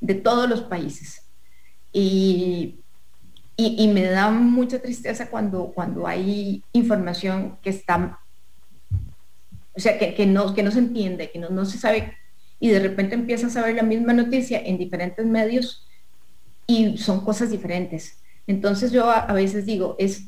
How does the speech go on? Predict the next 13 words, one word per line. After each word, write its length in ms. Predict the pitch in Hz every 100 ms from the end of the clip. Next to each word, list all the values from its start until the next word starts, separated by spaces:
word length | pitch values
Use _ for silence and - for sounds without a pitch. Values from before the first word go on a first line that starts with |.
| - - -
o 160 | 208
el 80 | 196
periodista 760 | 196 202 190 185 262 294 - 359
que 100 | 269
no, 440 | 269 269 269 269
o 200 | - 214
la 160 | 185 -
persona 380 | - 233 277
que 60 | 302
escribió 500 | 294 - 262 269 262
que 80 | 220
no 220 | 196 202
comprendió, 680 | 240 247 226 214 247 320